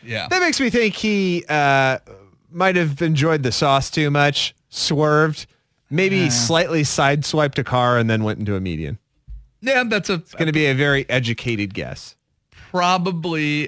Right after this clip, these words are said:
Speaker 1: a fair guess, but, uh, I don't wanna speculate on this. And it's just, it, it's always unfortunate when somebody,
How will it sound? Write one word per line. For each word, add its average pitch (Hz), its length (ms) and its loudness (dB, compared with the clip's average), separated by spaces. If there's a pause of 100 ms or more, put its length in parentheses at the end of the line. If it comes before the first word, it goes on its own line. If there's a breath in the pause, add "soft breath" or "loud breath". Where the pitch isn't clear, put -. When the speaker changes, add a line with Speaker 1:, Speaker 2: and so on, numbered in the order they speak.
Speaker 1:
a 117 560 -2
fair 120 640 -6
guess, 98 560 -12
but, 147 560 0
uh, 123 380 -2 (180)
I 170 60 2
don't 180 100 2
wanna 165 140 0
speculate 127 480 -4
on 151 100 -4
this. 220 220 -2
And 254 100 0
it's 220 100 -2
just, 262 220 -4
it, 220 260 -4 (200 soft breath)
it's 196 160 -2
always 233 240 0
unfortunate 143 560 -4
when 135 100 -6
somebody, 123 480 -2